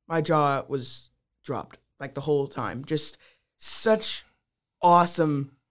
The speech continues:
like, fighting. I just loved, I, I had to, like, think about this a lot because it,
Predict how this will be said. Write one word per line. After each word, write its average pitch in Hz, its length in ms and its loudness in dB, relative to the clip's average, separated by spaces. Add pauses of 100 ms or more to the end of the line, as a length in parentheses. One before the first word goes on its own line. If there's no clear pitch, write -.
(280)
like, 147 280 -4
fighting. 170 460 2
I 139 100 0
just 160 240 -4
loved, 185 380 4
I, 175 280 0 (880)
I 180 140 4
had 226 140 -2
to, 196 120 -2
like, 139 240 -2 (440)
think 151 180 -4
about - 260 -8
this - 260 -8
a 131 60 -4
lot 113 260 -6
because 170 540 2 (120)
it, - 200 -2